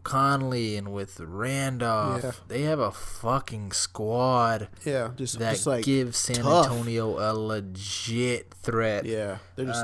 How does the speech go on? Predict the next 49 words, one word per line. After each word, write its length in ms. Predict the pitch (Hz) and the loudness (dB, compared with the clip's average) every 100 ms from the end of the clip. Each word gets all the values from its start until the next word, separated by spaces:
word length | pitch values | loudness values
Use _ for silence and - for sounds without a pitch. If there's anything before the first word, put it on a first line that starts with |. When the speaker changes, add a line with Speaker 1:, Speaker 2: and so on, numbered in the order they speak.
| 110 | -2
Speaker 1:
Um, 80 | 104 | 2
Speaker 2:
tough, 320 | 139 127 - | 2 2 -2
dude. 300 | 110 117 120 | -4 -2 0
Speaker 1:
San 180 | 151 151 | 0 0
Antonio 460 | 147 160 147 131 | 4 4 8 8
will 340 | 120 135 139 135 | 8 8 8 6
win 260 | 135 131 | 4 4
that 200 | 127 120 | 4 2
series. 560 | 107 123 113 113 113 107 | 2 2 2 2 -2 -4
They 160 | - 107 | -2 0
will 240 | 104 104 | 0 -2
win 240 | 104 117 117 | -2 -4 -4
it 160 | 117 98 | -6 -8
in 260 | 113 104 98 | -10 -8 -8
six 600 | - - 131 - - - | -6 0 0 0 -4 -6
games. 920 | 117 110 107 104 104 101 101 - - - - - | -6 -6 -4 -4 -6 -8 -8 -8 -10 -14 -20 -6
Speaker 2:
That's 240 | 123 147 | 0 0
a 80 | 135 | -2
lot 320 | 104 117 135 | -4 -2 -2
for 180 | 110 101 | -2 -4
a 140 | 90 90 | -2 0
first 240 | 131 113 | 0 0
Speaker 1:
Um, 40 | - | -2
Speaker 2:
series, 260 | 123 110 101 | 0 0 -2
though, 160 | 104 104 | -4 -4
man. 240 | 104 104 | -4 -6
Especially 380 | 104 160 175 156 | 2 4 6 4
for 120 | 139 | 4
a 60 | 117 | 2
number 260 | 123 117 | 2 0
two 220 | - 135 | -2 -2
seed. 240 | 131 147 139 | 0 2 4
Speaker 1:
Yeah, 260 | 120 110 | 4 2
it, 180 | 113 127 | 0 0
it's 140 | 131 - | -2 -2
gonna, 180 | 160 139 | 0 0
it's 40 | |
Speaker 2:
That's 120 | - 147 | 2 2
Speaker 1:
gonna, 140 | 151 | 2
Speaker 2:
a 0 | |
lot. 580 | 95 90 95 110 117 113 | 0 -6 -6 -2 -2 0
Speaker 1:
it's 80 | 107 | 0
gonna 180 | 151 131 | -2 -2
take, 320 | - 135 - - - - | -2 -2 -4 -20 -20 -14
it's 180 | 127 | -10
gonna 200 | - 147 | -4 -4
take 340 | 123 - 131 123 | -4 -2 0 2
a 160 | 120 107 | 2 2
lot, 580 | 98 101 110 110 - | -2 -4 -4 -4 -6